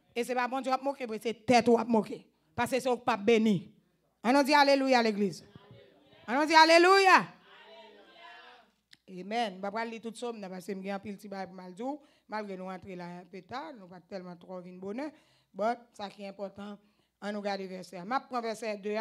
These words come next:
parce que c'est verset pour glorifier bon Dieu. On nous dit verset ça ensemble. Après ça, on va dans le grand verset besoin. Dans Somme huit, là. On a les trois, quatre. Éternel,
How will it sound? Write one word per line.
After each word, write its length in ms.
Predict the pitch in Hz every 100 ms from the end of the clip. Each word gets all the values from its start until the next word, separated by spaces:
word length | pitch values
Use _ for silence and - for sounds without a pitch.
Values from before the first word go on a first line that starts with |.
| 220
parce 180 | 208
que 80 | -
c'est 140 | 202 202
verset 300 | 196 202 190
pour 140 | 202
glorifier 380 | 185 202 208 208
bon 160 | 202
Dieu. 160 | 208 254 254
On 100 | 220
nous 100 | 220
dit 100 | 196
verset 260 | 196 196 196
ça 140 | 202
ensemble. 220 | 190 240
Après 160 | 196 208
ça, 80 | 208
on 60 |
va 120 | 202 190
dans 120 | 196
le 40 |
grand 160 | 190 190
verset 280 | 196 196 190
besoin. 300 | 196 202 311 - _ _
Dans 120 | 208
Somme 220 | 202 214 208
huit, 180 | 214
là. 80 | - 214
On 40 |
a 100 | 240
les 120 | 214 190
trois, 200 | 233 233
quatre. 300 | 240 214 - _ _ _ _
Éternel, 1120 | 254 294 294 302 277 269 285 285 254 214 190